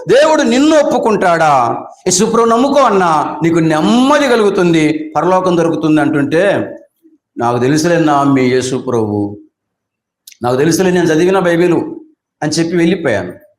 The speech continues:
ఎందుకన్నానంటే, నిజంగా నేను బైబిల్ చదివాను. నాకు అంత గుర్తు లేదు కానీ, ఏడో తరగతి కానీ, ఎనిమిదో తరగతి కానీ, ఆ, ఎలా చదివాను, ఎందుకు చదివానంటే,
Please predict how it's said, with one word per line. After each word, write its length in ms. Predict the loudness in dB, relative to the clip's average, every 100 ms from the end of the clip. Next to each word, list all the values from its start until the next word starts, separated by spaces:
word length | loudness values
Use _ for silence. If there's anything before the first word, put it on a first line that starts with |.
| _ _ _ _ _ _ _ _
ఎందుకన్నానంటే, 1000 | -2 0 0 0 0 0 0 0 0 0 0
నిజంగా 300 | 0 2 2
నేను 180 | 0 0
బైబిల్ 360 | 0 0 -2
చదివాను. 560 | -2 0 -2 -4 -8 -18 -20 _ _ _ _ _ _ _ _ _ _ _ -20 -20 _ -4
నాకు 520 | -2 -2 -2 -2 -2
అంత 140 | -2 -4
గుర్తు 300 | -4 -4 -2
లేదు 200 | 0 0
కానీ, 500 | 0 0 -2 -4 -2
ఏడో 260 | 0 0
తరగతి 380 | 0 0 -2 -2
కానీ, 260 | -2 -2 -2
ఎనిమిదో 320 | 0 2 2
తరగతి 380 | 0 0 -2 -2
కానీ, 520 | -2 -2 -2 -6 -10 -20 _ _ _ _ _ -4
ఆ, 520 | -2 0 0 0 -2 -2
ఎలా 220 | 0 2
చదివాను, 600 | 2 0 2 2 2 2
ఎందుకు 220 | 2 0
చదివానంటే, 1000 | 0 0 0 0 0 0 0 0 -2 -4